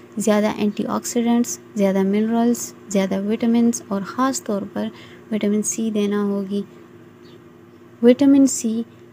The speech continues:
hairs और skin के लिए बहुत मुफीद है। Sican tablets भी skin और hairs के लिए बहुत अच्छी है। इससे hairs अच्छे होते हैं और skin साफ़ होती है।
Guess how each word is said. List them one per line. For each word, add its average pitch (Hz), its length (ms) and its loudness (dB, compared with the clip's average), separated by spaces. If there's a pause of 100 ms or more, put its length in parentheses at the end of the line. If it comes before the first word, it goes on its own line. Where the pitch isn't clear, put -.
(240)
hairs 240 440 2 (120)
और 208 140 0
skin 240 360 2
के 226 160 0
लिए 220 220 2
बहुत 220 420 -2
मुफीद 202 400 -2 (100)
है। 202 140 -4 (320)
Sican 233 520 0
tablets 240 560 0
भी 233 180 0
skin 240 340 -2
और 208 240 -2
hairs 214 340 0
के 220 180 -2
लिए 214 180 0
बहुत 208 400 -2
अच्छी 202 320 -4
है। 202 260 -2
इससे 208 360 -4
hairs 214 460 0
अच्छे 220 320 -4
होते 247 360 2
हैं 240 260 0
और 214 100 -2
skin 208 300 -4
साफ़ 208 440 -4
होती 202 240 -8
है। 202 200 -6